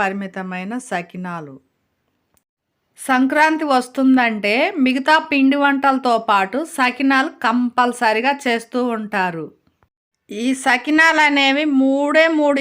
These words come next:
ఇంగ్రీడియంట్స్‌తో చేయొచ్చు. అది కూడా చాలా తక్కువ ఆయిల్ అనేది గుంజుతుందన్నమాట. చూడటానికి బండగా లావుగా ఉన్నా తింటే చాలా క్రంచీగా ఉంటాయి, చాలా రుచిగా ఉంటాయి నువ్వులతో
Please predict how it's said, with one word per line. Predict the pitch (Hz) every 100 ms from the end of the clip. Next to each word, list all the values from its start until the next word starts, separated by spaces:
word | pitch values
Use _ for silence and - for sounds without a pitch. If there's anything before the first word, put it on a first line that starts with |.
| 262
ఇంగ్రీడియంట్స్‌తో | 254 262 269 269 262 254 - - 269 392 494 _ _ _ _ -
చేయొచ్చు. | 233 247 247 247 302 339 240
అది | 226 247
కూడా | 240 240 269 269
చాలా | 240 208 214 233 247 -
తక్కువ | 214 - _ 269 269 240
ఆయిల్ | 240 233 226
అనేది | 220 214 214 233 214
గుంజుతుందన్నమాట. | 214 208 214 208 190 180 175 175 170 170 214 330 440 - _ _ _ _ _ _ _ _ _ _ -
చూడటానికి | 277 302 294 311 285 277 277 220
బండగా | 233 240 254 254 254 247
లావుగా | 214 220 220 226 220 214 196
ఉన్నా | 196 208 247 -
తింటే | 226 208 208 220 214 -
చాలా | 196 190 196 208 202 -
క్రంచీగా | 202 196 202 - 208 208 208 202
ఉంటాయి, | 190 180 180 185 240 -
చాలా | 180 180 175
రుచిగా | 170 - 185 190 185 180
ఉంటాయి | 175 175 175 180 247 392 440 _ _ _ 180
నువ్వులతో | 202 214 214 214 214